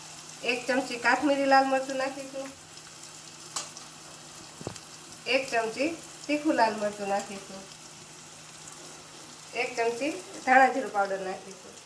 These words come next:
અને એક ચમચી કિચન કિંગ મસાલો નાખીશું.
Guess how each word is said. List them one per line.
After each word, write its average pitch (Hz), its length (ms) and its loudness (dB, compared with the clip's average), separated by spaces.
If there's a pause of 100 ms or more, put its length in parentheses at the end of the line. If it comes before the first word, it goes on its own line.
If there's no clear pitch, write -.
(1200)
અને 196 120 2
એક 247 440 2
ચમચી 220 360 2 (220)
કિચન 262 300 8
કિંગ 262 260 4
મસાલો 240 360 4
નાખીશું. 190 540 -2